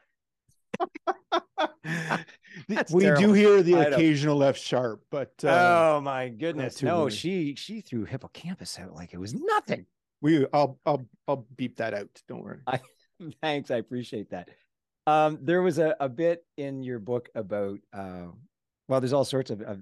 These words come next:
Speaker 2: of information about how your music's changed, right? We've, I mean, gosh, I grew up, my parents had eight tracks, and then it went to C Ds and all sorts of crazy stuff. And Napster came in and changed the landscape.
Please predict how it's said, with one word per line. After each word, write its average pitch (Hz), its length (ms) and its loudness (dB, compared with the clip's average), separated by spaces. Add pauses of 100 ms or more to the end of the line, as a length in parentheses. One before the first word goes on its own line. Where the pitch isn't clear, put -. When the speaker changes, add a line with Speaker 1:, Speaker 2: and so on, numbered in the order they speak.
(120)
Speaker 2:
of 123 140 -14 (140)
information 107 480 -8
about 85 100 -12
how 90 220 -14 (140)
your 98 160 -16
music's 104 340 -8
changed, 85 340 -12
right? 92 200 -10
We've, 87 340 -12
I 82 40 -16
mean, 80 140 -20
gosh, 85 300 -12
I 82 80 -16
grew 85 260 -18
up, 85 140 -18
my 85 100 -16
parents 85 320 -14
had 82 140 -14
eight 87 180 -14
tracks, 82 440 -12
and 80 220 -16 (260)
then 80 100 -14
it 78 80 -16
went 80 160 -18
to 82 100 -16
C - 300 -16
Ds 80 280 -18
and 82 80 -16
all 92 120 -8
sorts 92 260 -10
of 82 100 -18
crazy 82 340 -16
stuff. 82 360 -14
And 78 160 -18
Napster 98 480 -8
came 98 240 -8
in 92 160 -8
and 85 120 -12
changed 95 320 -12
the 90 80 -14
landscape. 87 500 -14